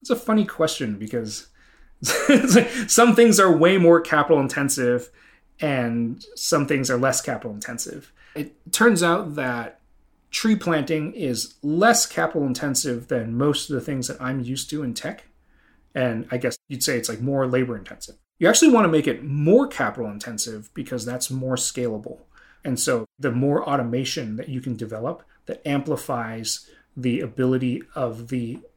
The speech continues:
human labor to do more, the better. So I would say right now it's not as capital intensive, but we're actually trying to make it more capital intensive, if that makes sense.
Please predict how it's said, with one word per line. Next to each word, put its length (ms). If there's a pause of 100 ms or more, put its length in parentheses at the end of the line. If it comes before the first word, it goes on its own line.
human 420
labor 520
to 80
do 260
more, 440 (380)
the 100
better. 480 (360)
So 120
I 60
would 120
say 140
right 200
now 140
it's 160
not 240
as 100
capital 300
intensive, 340
but 80
we're 140
actually 200
trying 160
to 60
make 120
it 200
more 460
capital 340
intensive, 500 (320)
if 120
that 140
makes 160
sense. 260